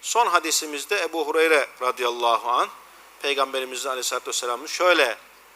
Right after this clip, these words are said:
e, buyurduğunu aktarıyor. مَا مِنْ مُؤْمِنٍ يَنْصِبُ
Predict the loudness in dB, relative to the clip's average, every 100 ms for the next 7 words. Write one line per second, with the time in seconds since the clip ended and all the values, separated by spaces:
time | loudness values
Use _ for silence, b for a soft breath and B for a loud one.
0 | -12 -10 -8 -6 -6 -2 0 0 0 -2
1 | 2 2 2 -8 B B B B B 0
2 | 4 4 2 -4 -6 -6 -2 0 0 -2
3 | -16 -2 0 0 -2 -4